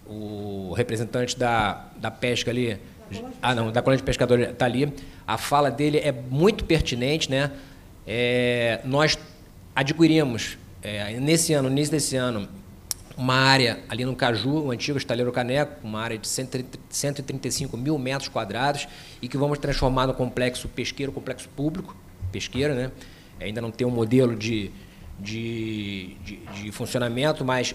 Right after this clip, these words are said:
já está em estudo, né? Nós estamos fazendo um master plan e vamos tocar isso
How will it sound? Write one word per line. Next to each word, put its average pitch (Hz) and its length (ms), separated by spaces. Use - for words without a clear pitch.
já 127 260
está 123 300
em 127 60
estudo, 160 460
né? 139 120
Nós 120 140
estamos 117 140
fazendo 120 240
um 120 40
master 123 340
plan 151 260
e 139 80
vamos 143 220
tocar 147 340
isso 135 400